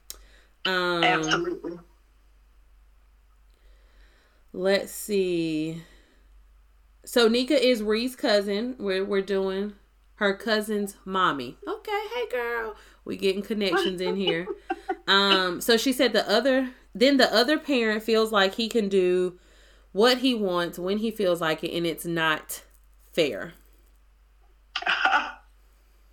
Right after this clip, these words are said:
Speaker 2: Mm, mm, mm. Yeah. Yeah.
Speaker 1: It's not fair. And
Speaker 2: Mm.
Speaker 1: growing up, I don't know if you guys, you know, a lot of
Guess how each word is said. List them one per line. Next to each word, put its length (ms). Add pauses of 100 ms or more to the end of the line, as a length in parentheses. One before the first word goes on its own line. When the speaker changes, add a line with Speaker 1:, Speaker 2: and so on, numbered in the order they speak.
(340)
Speaker 2:
Mm, 280 (680)
mm, 320 (720)
mm. 380 (840)
Yeah. 300 (1120)
Yeah. 340 (640)
Speaker 1:
It's 260
not 280
fair. 280 (480)
And 480
Speaker 2:
Mm. 280
Speaker 1:
growing 340
up, 220
I 60
don't 140
know 140
if 160
you 220
guys, 400
you 160
know, 160
a 20
lot 240
of 240